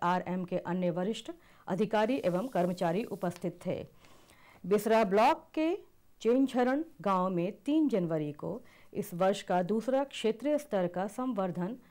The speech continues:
ग्रामीण फुटबॉल टूर्नामेंट प्रारंभ हुआ। उप महाप्रबंधक प्रभारी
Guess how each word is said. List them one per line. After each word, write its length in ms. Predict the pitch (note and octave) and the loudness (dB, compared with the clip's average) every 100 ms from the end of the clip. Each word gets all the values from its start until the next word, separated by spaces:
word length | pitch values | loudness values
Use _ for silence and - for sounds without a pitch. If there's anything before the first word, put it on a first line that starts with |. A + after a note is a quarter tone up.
| - - - | -20 -20 -10
ग्रामीण 420 | E3+ G3 G3+ A3+ | -2 0 2 0
फुटबॉल 600 | B3+ - F3+ D#3+ D#3+ G#3 C4 - _ _ - | -2 -6 -6 -2 -2 -4 -8 -20 _ _ -6
टूर्नामेंट 600 | G#3 G3 G3 F#3+ B3 - | -2 0 2 0 -2 -4
प्रारंभ 380 | E3+ D#3 E3 E3 | -2 0 0 -2
हुआ। 340 | D#3+ D3 - - - - - | -4 -6 -8 -12 -20 -20 -8
उप 200 | G3+ G#3 | -6 -2
महाप्रबंधक 840 | G3+ F#3 G3 F3+ E3 F3+ F3+ A3 | -2 0 0 2 2 2 0 -2
प्रभारी 580 | G3+ F3 F3 D#3 D3 C4 | 0 0 0 0 -2 -6